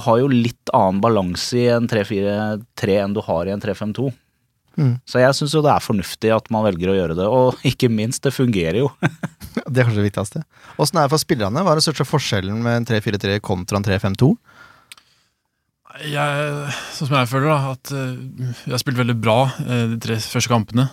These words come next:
Speaker 3: i tre fire tre.
Speaker 2: Mm.
Speaker 3: Eh, vi er kanskje litt mer offensive i tre fire tre. Vi får pressa det høyere og føler oss mer komfortable da. Det føler jeg.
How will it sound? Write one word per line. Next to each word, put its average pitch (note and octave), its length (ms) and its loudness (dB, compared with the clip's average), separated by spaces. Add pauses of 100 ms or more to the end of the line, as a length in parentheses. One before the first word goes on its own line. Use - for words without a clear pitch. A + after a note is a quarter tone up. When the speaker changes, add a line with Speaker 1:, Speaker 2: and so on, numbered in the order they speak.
(200)
Speaker 3:
i A2+ 320 -2
tre G#2 260 -4
fire G#2 220 -6
tre. B2+ 140 2 (120)
Speaker 2:
Mm. A#2+ 200 4 (800)
Speaker 3:
Eh, A#2 480 2 (120)
vi A#2+ 80 2
er A#2+ 80 2
kanskje A#2+ 240 -2
litt A2 80 -2
mer A2 240 0
offensive A2+ 540 0 (360)
i A2 300 -4
tre A2 180 -4
fire A2 140 -2
tre. A2+ 140 0 (320)
Vi A2 100 -6
får G#2+ 140 -6
pressa A2 260 -2
det G#2+ 80 0
høyere G#2 240 0
og G#2+ 300 -2 (920)
føler A#2 240 0
oss A2 100 0
mer G#2+ 80 0
komfortable A2 540 0
da. A#2+ 60 -6 (640)
Det A2+ 220 -4
føler A2 200 -2
jeg. - 60 -12